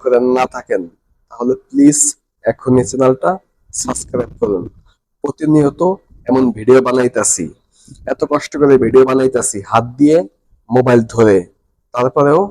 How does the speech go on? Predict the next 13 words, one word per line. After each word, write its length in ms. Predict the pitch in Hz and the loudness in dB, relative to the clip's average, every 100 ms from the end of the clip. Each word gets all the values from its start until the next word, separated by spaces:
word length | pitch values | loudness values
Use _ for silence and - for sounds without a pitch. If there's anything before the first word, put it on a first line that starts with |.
| - _ _ _ _ | -10 _ _ _ _
সাবস্ক্রাইব 600 | 113 - - - 135 123 - | -8 -4 -4 -4 0 2 2
আসতাছে 380 | 107 - 107 - 92 | -6 -6 -6 -4 -6
না 60 | 90 98 | -6 -4
ওইভাবে। 360 | 101 95 85 80 - - _ - | -4 -4 -8 -10 -12 -14 _ -12
কোয়ালিটিফুল 520 | 127 135 - 143 147 143 | -6 -6 -4 -2 -2 -2
ভিডিও 240 | 135 143 156 180 - _ _ _ | -4 -6 -6 -12 -20 _ _ _
বানাইতে 340 | 113 127 131 135 | -6 -2 -2 -4
পারতাছি 400 | 123 - 131 - 127 | -8 -10 -10 -8 -4
না, 80 | 139 160 _ _ _ _ _ | -6 -8 _ _ _ _ _
কাজে 240 | 110 120 127 127 | -4 -2 0 0
অনেক 160 | 127 127 | -2 0
ব্যস্ত 260 | 127 - - 127 | -2 -2 -6 -4
থাকি, 240 | 117 - | -4 -4